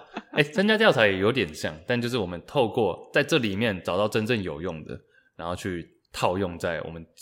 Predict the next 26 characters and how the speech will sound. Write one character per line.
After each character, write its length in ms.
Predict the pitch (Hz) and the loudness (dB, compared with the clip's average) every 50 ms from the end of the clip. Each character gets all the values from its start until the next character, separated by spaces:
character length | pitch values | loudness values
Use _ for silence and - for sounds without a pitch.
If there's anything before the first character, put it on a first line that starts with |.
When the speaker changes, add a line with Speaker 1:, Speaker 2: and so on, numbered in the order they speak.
| - 127 | -4 0
Speaker 2:
未 140 | 131 117 98 | 0 2 2
来 100 | 85 82 | 2 0
要 120 | 87 95 | -2 -4
做 180 | 92 - 101 85 | -4 -4 -4 -6
的 80 | 80 | -6
事 220 | - - - 95 82 | -8 -10 -12 -12 -14
情 180 | - - - - | -14 -18 -20 -18
上 140 | - - - - | -18 -18 -18 -18
面。 140 | - - _ _ _ _ _ - | -20 -20 _ _ _ _ _ -8
Speaker 1:
嗯 120 | 208 190 | -6 -4
哼。 180 | 180 226 269 392 | -4 -4 -4 -4
Speaker 2:
学 180 | - - 104 - | -4 -2 0 2
校 180 | - 139 104 | 2 2 2
也 40 | 92 | 0
可 140 | 90 - 92 | -2 -4 -6
以 60 | 85 | -6
这 100 | - 95 | -8 -8
样 100 | 82 80 | -10 -10
子， 220 | 73 69 - - - - | -12 -16 -16 -18 -16 -12
组 180 | - 101 87 87 | -10 -10 -10 -10
织 220 | - - 104 104 | -10 -8 -6 -6
也 80 | 90 78 | -6 -6
可 100 | - 90 | -6 -8
以 80 | 80 | -10
这 100 | 73 - | -10 -12
样 80 | 67 | -16